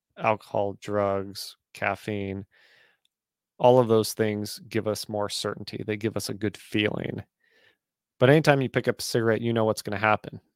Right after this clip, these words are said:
You know how you're gonna feel. You're gonna know the smell,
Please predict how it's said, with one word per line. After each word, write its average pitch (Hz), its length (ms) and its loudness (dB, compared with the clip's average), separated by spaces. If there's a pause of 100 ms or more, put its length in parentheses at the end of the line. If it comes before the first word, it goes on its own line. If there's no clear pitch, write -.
(120)
You 117 100 -2
know 110 180 4
how 117 200 4
you're 135 160 0
gonna 165 180 -2
feel. 104 460 0 (320)
You're 113 100 -4
gonna 104 200 -6
know 98 160 -6
the - 100 -12
smell, 113 560 4